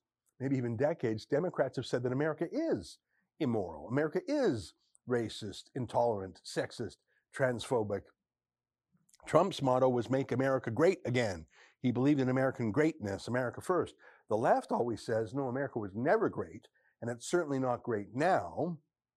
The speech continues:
So why is it <laughs> surprising that your foreign enemies quote you back to you about how bad America is? The tactic is absolutely no surprise. It's what enemies do to Western democracies if they sense weakness.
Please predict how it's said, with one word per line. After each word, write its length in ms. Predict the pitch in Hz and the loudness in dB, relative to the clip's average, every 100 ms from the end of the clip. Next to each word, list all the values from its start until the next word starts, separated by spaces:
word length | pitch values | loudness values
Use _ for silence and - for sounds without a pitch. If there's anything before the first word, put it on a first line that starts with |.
| _ _ _ _ | _ _ _ _
So 140 | - 147 | -2 2
why 180 | 165 | 2
is 100 | 190 | 2
it 140 | 220 - | -2 -8
<laughs> 0 | |
surprising 800 | - - - 196 233 - 185 151 | -10 -10 6 6 6 2 2 2
that 140 | 160 | 2
your 100 | 160 | 0
foreign 360 | - 180 175 175 | 2 2 4 4
enemies 520 | 240 151 117 139 - _ _ _ | 4 2 2 0 -4 _ _ _
quote 340 | - 190 185 175 | 6 8 8 4
you 260 | 180 185 | 2 4
back 360 | 143 170 185 - | 8 8 8 2
to 100 | 160 | 0
you 460 | 180 262 196 131 151 | 2 4 6 6 6
about 240 | 151 165 | 6 6
how 140 | 156 170 | 8 8
bad 240 | 170 180 | 10 10
America 380 | 185 269 277 190 | 8 6 6 4
is? 360 | 139 117 95 - - - _ | 6 4 2 -6 -20 -20 _
The 60 | 147 | -6
tactic 520 | - 247 247 185 160 | 0 0 2 0 0
is 160 | 139 135 - | -2 -2 -4
absolutely 640 | 175 208 - 127 127 123 | -4 -4 -4 -2 -2 -2
no 140 | 113 107 | -2 -4
surprise. 720 | - 101 85 - - 131 - _ _ _ _ - | -6 -4 -4 -6 -10 -12 -14 _ _ _ _ -8
It's 240 | 113 - | -8 0
what 260 | 120 113 - _ | 2 2 -4 _
enemies 360 | 120 117 117 95 | -4 -2 -2 -4
do 180 | 127 127 | -2 -2
to 100 | 107 | -2
Western 400 | 104 107 - 101 | -4 -6 -6 -6
democracies 680 | 98 98 - - 107 98 104 | -4 -6 -10 -10 -8 -6 -8
if 100 | - | -8
they 120 | 101 | -10
sense 300 | - 104 - | -10 -12 -6
weakness. 580 | 233 - - - - | -6 -6 -14 -14 -18